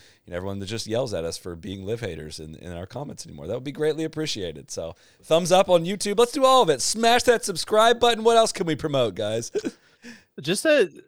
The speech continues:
Speaker 2: a thank you to everybody for tuning in, man. It's a long
Speaker 1: Seriously.
Speaker 2: week. A lot of, lot of viewers, a lot of listeners, a lot of fun back and forth, a lot of, uh, it's, like, the best week of the year.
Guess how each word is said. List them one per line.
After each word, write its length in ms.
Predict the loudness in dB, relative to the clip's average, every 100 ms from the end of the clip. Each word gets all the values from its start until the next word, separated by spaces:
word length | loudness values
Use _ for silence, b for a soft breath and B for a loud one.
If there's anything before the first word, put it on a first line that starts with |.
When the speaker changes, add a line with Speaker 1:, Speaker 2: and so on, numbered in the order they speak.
| _ 2
Speaker 2:
a 100 | 2
thank 320 | 4 2 2
you 100 | 2
to 60 | 4
everybody 300 | 4 2 0
for 140 | -2
tuning 280 | -2 0 0
in, 120 | -2 -2
man. 240 | -4 -4
It's 160 | -6 2
a 40 |
long 200 | 4 6
Speaker 1:
Seriously. 200 | 4 4
Speaker 2:
week. 280 | 2 -2 -8
A 20 |
lot 260 | 0 2 2
of, 180 | 0
lot 240 | 4 4 6
of 200 | 2 -2
viewers, 520 | -6 -4 -2 -4 -2
a 40 |
lot 160 | -2 0
of 60 | 0
listeners, 520 | -2 -2 -4 -4 -2
a 60 |
lot 180 | 0 0
of 60 | 0
fun 500 | -4 -4 -4 -10 -8 -2
back 240 | -2 -2
and 120 | -8
forth, 400 | -8 -6 -6 -6
a 40 | -6
lot 160 | -4
of, 220 | -6 -6
uh, 260 | -6 -6 -6 -10 _ _
it's, 140 | _ -8
like, 220 | -6 -6
the 80 | -4
best 200 | -2 -4
week 140 | -8
of 80 | -6
the 60 | -4
year. 200 | -4